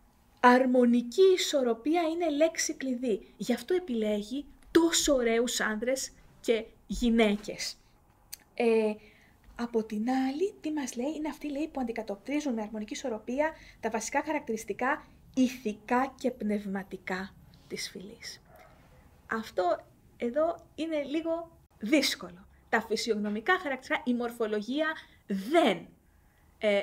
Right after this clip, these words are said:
εκφράζει. Ε, η μύτη, τα αυτή, ε, το μάτι δεν εκφράζουν ηθική ή πνευματική ικανότητα. Ε, είναι παιδί της εποχής του. Ε, μπορεί να μην συμφωνεί με κάποια πράγματα, αλλά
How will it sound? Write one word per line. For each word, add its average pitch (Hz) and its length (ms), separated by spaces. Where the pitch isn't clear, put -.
εκφράζει. 226 1000
Ε, 208 240
η 247 140
μύτη, 311 680
τα 262 100
αυτή, 294 520
ε, 240 80
το 269 160
μάτι 262 500
δεν 277 220
εκφράζουν 240 800
ηθική 220 840
ή 240 140
πνευματική 214 680
ικανότητα. 196 800
Ε, 208 180
είναι 392 320
παιδί 226 240
της - 140
εποχής 220 540
του. - 160
Ε, 160 160
μπορεί 220 320
να 330 160
μην 269 680
συμφωνεί 208 480
με 202 80
κάποια 202 320
πράγματα, 262 340
αλλά 269 260